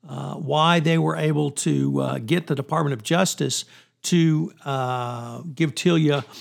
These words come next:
although Telia got a huge fine because they had C-suite involvement in their bribery scheme,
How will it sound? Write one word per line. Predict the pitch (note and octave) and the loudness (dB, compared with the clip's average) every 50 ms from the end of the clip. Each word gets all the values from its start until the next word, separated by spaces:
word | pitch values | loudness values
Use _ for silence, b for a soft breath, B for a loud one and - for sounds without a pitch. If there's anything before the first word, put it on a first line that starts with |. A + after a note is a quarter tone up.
| B B B B | B B B B
although | - B2+ C#3+ C#3 | -2 0 0 0
Telia | C#3 - D#3 E3+ D#3+ C#3 C3 A#2+ | 0 2 2 2 4 2 2 0
got | C3 B2+ B2 | -2 -2 -2
a | A2 | -4
huge | - - G#3 F#3+ D#3+ - - | -2 0 2 2 2 0 -2
fine | - E3 E3+ E3 D#3 D3 | 0 0 2 2 2 2
because | C3 B2+ - D#3+ C#3+ A#2 | 0 0 0 0 0 2
they | - D3 D3 C3 | 2 0 0 0
had | C#3 C3 | -2 -2
C-suite | - - F#3 F3 D3 - - D3 C#3 C3 | -2 0 0 0 0 0 0 0 0 0
involvement | B2+ B2+ B2 C#3+ D3 D#3 E3 D3+ C#3+ C#3 D#3+ - B B B B B B B B | -2 -2 -2 0 2 2 2 2 2 0 -2 -6 B B B B B B B B
in | D#3 D#3 D#3 D#3 D3 C#3+ | 0 2 2 4 2 2
their | C3+ C3+ C#3 C3 B2+ | 2 0 0 -2 -2
bribery | A#2 C#3+ C#3+ D#3 F3+ E3+ E3 D3 C3 | -2 0 0 2 2 2 0 0 0
scheme, | - - - C#3 B2+ B2+ B2 B2+ D#3+ | -2 -4 -2 -2 -2 0 0 -2 -4